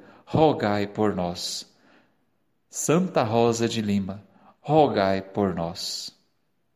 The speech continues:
Quinto mistério doloroso. Jesus morre na cruz. Contemplamos a crucificação e morte de nosso Senhor Jesus Cristo.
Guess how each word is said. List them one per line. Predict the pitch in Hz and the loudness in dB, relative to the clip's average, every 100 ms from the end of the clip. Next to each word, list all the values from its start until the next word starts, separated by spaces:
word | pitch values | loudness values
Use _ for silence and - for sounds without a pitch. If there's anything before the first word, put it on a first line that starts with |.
| _ _ _ _ _ _ _ _ _ _ _ - | _ _ _ _ _ _ _ _ _ _ _ -2
Quinto | 151 175 170 147 | 4 4 4 2
mistério | 143 - - 120 117 117 | 4 2 6 6 6 4
doloroso. | 113 135 131 110 104 104 95 92 - - _ _ _ - | 4 6 8 8 6 6 2 -4 -8 -18 _ _ _ -6
Jesus | 107 117 107 120 165 196 - - - 151 | 2 4 4 6 6 4 0 -4 -6 -2
morre | 113 113 120 117 113 | 4 8 8 6 2
na | 120 127 | 2 2
cruz. | 123 101 90 - - - _ _ _ _ _ _ | 0 -4 -4 -8 -10 -12 _ _ _ _ _ _
Contemplamos | - 120 117 120 123 135 131 113 101 - | 2 4 4 4 6 6 6 6 2 0
a | 101 | 0
crucificação | - 143 156 - - 135 123 - - 127 113 - - - _ _ _ _ 113 | 2 4 4 2 -2 2 2 4 4 4 4 -2 -14 -20 _ _ _ _ 2
e | 110 | 4
morte | 110 123 135 127 - | 8 8 6 2 -2
de | 113 113 | 0 4
nosso | 113 113 - | 4 4 0
Senhor | 113 - 107 107 | -2 0 2 2
Jesus | 107 107 117 - | 2 0 -2 -4
Cristo. | 101 92 - - 131 | -4 -4 -8 -14 -20